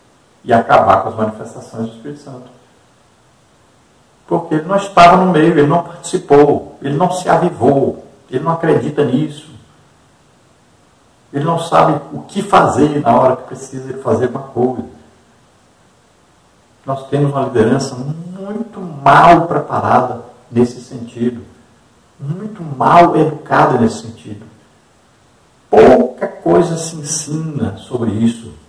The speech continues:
pouca, mas muito pouca coisa mesmo.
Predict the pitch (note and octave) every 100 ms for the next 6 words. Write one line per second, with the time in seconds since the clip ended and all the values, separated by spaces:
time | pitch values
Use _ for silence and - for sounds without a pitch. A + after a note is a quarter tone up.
0 | _ G3 A#3 A#3+ A#3+ A3+ - - - E3
1 | F#3 E3 F3+ G3 A#3 - - - F3+ -
2 | - - - C#3+ A#2+ B2 C#3 C3 G#2+ F2+